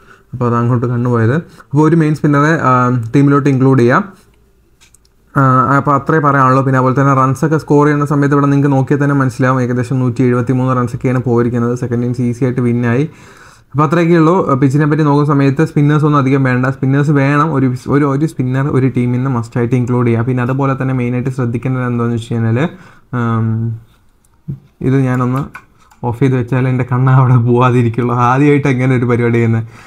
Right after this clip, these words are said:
മെയിനായിട്ട് വേറെ ശ്രദ്ധിക്കേണ്ട കാര്യം എന്താണെന്ന് വെച്ച് കഴിഞ്ഞാൽ, നിങ്ങൾ ബൗളേഴ്സിനെ ഫ-, ഏഹ്, select ചെയ്യുന്ന സമയത്ത് fast bowler, spinner നിങ്ങളുടെ ടീമിൽ ഇൻക്ലൂ-, include ആയിരിക്കണം. ഏറ്റവും കൂടുതൽ ഫാസ്റ്റ് ബൗളേഴ്സാണ് നിങ്ങളുടെ ടീമിലോട്ട് വേണ്ടത്.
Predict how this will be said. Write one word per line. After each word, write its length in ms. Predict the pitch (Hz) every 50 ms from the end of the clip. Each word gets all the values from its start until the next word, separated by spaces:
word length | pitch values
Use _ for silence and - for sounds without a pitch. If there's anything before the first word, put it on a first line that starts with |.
| - - _ _ _ _ _ - -
മെയിനായിട്ട് 400 | 135 139 143 147 151 151 147 160
വേറെ 200 | 147 139 139 147
ശ്രദ്ധിക്കേണ്ട 440 | 139 147 131 127 135 131 131 135
കാര്യം 260 | 139 131 123 123 127 127
എന്താണെന്ന് 240 | 127 127 127 127
വെച്ച് 160 | 123 120 117 120
കഴിഞ്ഞാൽ, 360 | 117 117 117 123 135 147 143
നിങ്ങൾ 200 | 131 131 135 143
ബൗളേഴ്സിനെ 760 | 139 131 123 123 127 135 135 135 135 135 147 139 143 143 -
ഫ-, 160 | 139 131 139
ഏഹ്, 280 | 131 - 127 127 123 120
select 300 | 117 123 120 120 120 123
ചെയ്യുന്ന 220 | 139 131 131 127
സമയത്ത് 280 | 123 123 120 120 120 151
fast 340 | 143 139 120 117 113 - 127
bowler, 260 | 127 127 127 131 143
spinner 480 | - - 131 120 120 123 120 139 147
നിങ്ങളുടെ 240 | 131 123 123 127 120 117
ടീമിൽ 240 | 120 117 120 127 127
ഇൻക്ലൂ-, 420 | 120 120 120 120 123 127 123 -
include 340 | 127 123 117 127 131 135 135
ആയിരിക്കണം. 320 | 127 123 120 117 123 127
ഏറ്റവും 280 | 131 127 113 - 143 143
കൂടുതൽ 260 | 135 127 127 131 147
ഫാസ്റ്റ് 320 | 151 - 127 123 113 - 139
ബൗളേഴ്സാണ് 420 | 139 139 139 135 131 127 151 151
നിങ്ങളുടെ 280 | 123 123 123 131 139 135
ടീമിലോട്ട് 440 | 127 117 123 123 123 120 120 147
വേണ്ടത്. 420 | 143 135 127 123 123 123 110 113